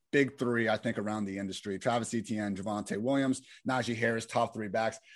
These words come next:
Let's say we have a neutral situation, surrounding cast, God's kind enough to turn off injuries.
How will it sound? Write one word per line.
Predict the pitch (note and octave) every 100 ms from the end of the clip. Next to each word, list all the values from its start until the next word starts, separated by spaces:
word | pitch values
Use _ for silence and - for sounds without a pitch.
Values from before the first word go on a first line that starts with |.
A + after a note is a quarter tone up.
| _
Let's | D3+ G#3
say | - D#3+
we | D3
have | C3+ A2
a |
neutral | G#2+ C#3+ C#3+ C#3+
situation, | C#3+ C3 A#2+ A2+ G2+ A2 A2+ -
surrounding | - C3 B2+ B2+
cast, | A#2+ G#2 G2+ - - _
God's | B2 A#2 A#2
kind | - A#2+ A#2
enough | A#2
to | G#2
turn | - A#2
off | A2+ A2
injuries. | G2+ F#2+ F#2+ -